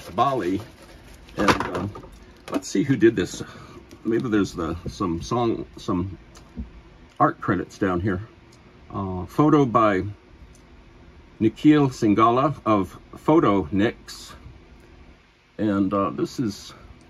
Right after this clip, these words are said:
that's about all we need to look at. He's got some great sandals,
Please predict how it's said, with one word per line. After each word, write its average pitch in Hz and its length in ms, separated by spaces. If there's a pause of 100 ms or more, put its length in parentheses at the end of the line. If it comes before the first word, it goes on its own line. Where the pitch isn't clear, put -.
(760)
that's 262 220
about 113 260
all 107 180
we 95 120
need 98 200
to 104 80
look 110 220
at. 107 160 (380)
He's - 120
got 196 200
some 90 160
great 123 240 (1600)
sandals, 127 760